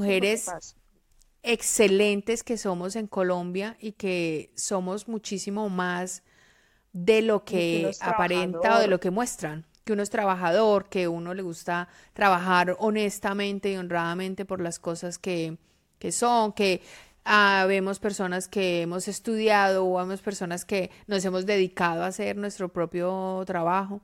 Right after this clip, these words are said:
Speaker 2: Entonces yo pienso que ese es un estigma que tenemos y que esa es de las cosas más bonitas que tenemos de la migración, que es poder mostrar realmente la otra cara de la moneda, de que somos mujeres
Speaker 1: Claro.
Speaker 2: trabajadoras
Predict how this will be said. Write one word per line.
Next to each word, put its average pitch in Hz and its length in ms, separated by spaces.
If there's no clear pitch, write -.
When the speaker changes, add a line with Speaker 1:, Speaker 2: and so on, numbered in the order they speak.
Speaker 2:
Entonces 196 480
yo 220 180
pienso 226 320
que 180 320
ese 185 220
es 202 120
un 226 140
estigma 220 520
que 202 120
tenemos 180 580
y 233 120
que 190 400
esa 185 200
es 214 80
de 233 120
las 208 180
cosas 185 340
más 214 180
bonitas 226 400
que 202 120
tenemos 175 420
de 214 100
la 190 120
migración, 175 680
que 220 140
es 190 100
poder 220 420
mostrar 226 640
realmente 220 640
la 196 140
otra 175 280
cara 226 280
de 233 80
la 208 100
moneda, 180 440
de 165 160
que 175 140
somos 185 600
mujeres 202 680
Speaker 1:
Claro. - 0
Speaker 2:
trabajadoras 185 960